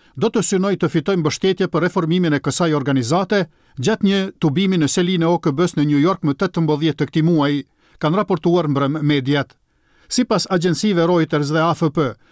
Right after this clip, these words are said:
vendet do të ftohen të marrin pjesë në këtë ngjarje të organizuar nga zoti Trump, nëse ato e nënshkruajnë në deklaratën për mbështetje të përpjekjeve nga sekretari i përgjithshëm i O K B-s Antonio Guterres, për inicimin e reformës efektive dhe kuptim plote,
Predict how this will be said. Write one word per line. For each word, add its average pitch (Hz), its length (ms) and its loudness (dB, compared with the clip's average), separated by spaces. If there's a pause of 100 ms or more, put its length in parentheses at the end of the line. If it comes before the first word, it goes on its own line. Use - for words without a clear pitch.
vendet 190 520 -2
do 185 80 0
të 165 160 0
ftohen 185 320 0
të 165 100 0
marrin 160 300 0
pjesë 180 240 0
në 147 80 -2
këtë 156 140 0
ngjarje 156 280 0
të 160 100 0
organizuar 175 600 0
nga 156 160 0
zoti 139 260 -2
Trump, 202 260 -2 (360)
nëse 214 420 2
ato 208 320 0
e 208 60 0
nënshkruajnë 175 640 0
në 147 100 -2
deklaratën 175 520 -2
për 156 120 -2
mbështetje 175 480 0
të 185 160 -2
përpjekjeve 185 540 0 (420)
nga 143 160 2
sekretari 196 480 0
i 147 80 -2
përgjithshëm 165 480 0
i 175 80 2
O 160 80 0
K 143 100 0
B-s 165 300 -2
Antonio 151 400 0
Guterres, 147 560 -2 (380)
për 170 180 0
inicimin 196 540 0
e 160 80 2
reformës 180 500 0
efektive 185 480 -2
dhe 151 160 0
kuptim 165 400 -2
plote, 156 480 0